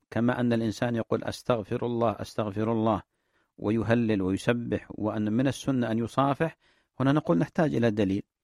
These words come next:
نفتش في دواوين السنة ما وجدنا أن النبي صلى الله عليه وسلم كان يصافح بعد كل صلاة. لكن إذا كان أحيانا، يعني شخص غريب، شخص، آه، لك، آه، يعني، آه، عنه مدة طويلة ما شفته، أو غريب عن البلد،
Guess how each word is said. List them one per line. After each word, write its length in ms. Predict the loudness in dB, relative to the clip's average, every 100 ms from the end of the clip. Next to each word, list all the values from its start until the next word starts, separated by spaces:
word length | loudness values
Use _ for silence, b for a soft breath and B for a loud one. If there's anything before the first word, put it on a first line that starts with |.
| _ _
نفتش 480 | -4 -2 -2 -2 -4
في 140 | -2 -2
دواوين 400 | 0 0 2 0
السنة 320 | -2 -4 0
ما 140 | 2
وجدنا 500 | 4 4 2 0 -4
أن 40 | -2
النبي 300 | 0 -2 -2
صلى 140 | -2
الله 80 | -2
عليه 20 |
وسلم 40 |
كان 240 | 0 -2 0
يصافح 420 | -2 -2 -2 -2
بعد 220 | -4 -4
كل 300 | -4 -2 -4
صلاة. 320 | -4 -4 -4 -6 b b b b
لكن 220 | -10 -4 -2
إذا 120 | 0
كان 220 | 0 0
أحيانا، 640 | 0 4 4 6 2 -2 -6 _ _ _ -8
يعني 300 | -4 -2 -2
شخص 380 | -2 -4 -4 -2
غريب، 340 | 0 0 0
شخص، 360 | -4 -10 -8 -6
آه، 300 | -4 -4 -8 _ _ _
لك، 260 | -4 -2 -2
آه، 680 | -2 -4 -10 -12 -12 -10
يعني، 400 | -8 -4 -4 -6 -6
آه، 380 | -8 -8 -10 -6
عنه 380 | -2 -2 0 -4 -6 _ _ _
مدة 320 | -2 0 2
طويلة 460 | 2 4 4 4 4
ما 160 | 2
شفته، 380 | 0 -4 -8 -6
أو 240 | -2 -2 2
غريب 320 | 4 4 2
عن 200 | 0 -2
البلد، 540 | 0 0 2 4 4